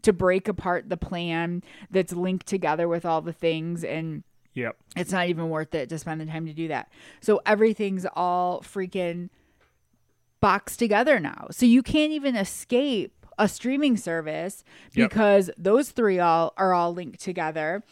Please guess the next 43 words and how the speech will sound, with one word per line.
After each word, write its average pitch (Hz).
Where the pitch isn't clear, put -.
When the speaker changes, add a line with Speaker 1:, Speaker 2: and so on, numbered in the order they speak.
Speaker 1:
And 208
now 196
Apple 214
and 196
Paramount 196
are 185
talking 185
about 165
bundling 165
because 196
they 196
are 240
the 185
two 208
streaming 226
services 190
with 196
the 190
least 214
amount. 190
So 208
we 214
found 226
this 214
thing 196
on 196
Morning 196
Brew, 156
which 175
is, 175
if 165
you 220
guys 247
don't 220
get 202
the 190
Morning 170
Brew 165
newsletter, 160
I 143
highly 196
recommend 165
it 151